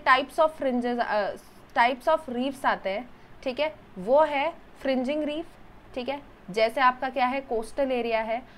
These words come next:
उसके आसपास क्या है, Corals दिख रहे हैं आपको, तो ये क्या है, आपके फ्रिंजिंग reef है,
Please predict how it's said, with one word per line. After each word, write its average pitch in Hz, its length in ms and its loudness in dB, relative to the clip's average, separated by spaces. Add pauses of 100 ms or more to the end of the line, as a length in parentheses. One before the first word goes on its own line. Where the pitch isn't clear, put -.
(160)
उसके 247 280 -4
आसपास 247 560 4
क्या 262 160 0
है, 277 200 -4 (120)
Corals 254 580 -4 (160)
दिख 208 240 -6
रहे 214 80 -4
हैं 196 100 -4
आपको, 190 340 -4 (340)
तो 247 80 -2
ये 254 220 0
क्या 277 160 -2
है, 277 180 -6
आपके 277 300 -4
फ्रिंजिंग 226 500 -2
reef 185 260 -4
है, 165 100 -12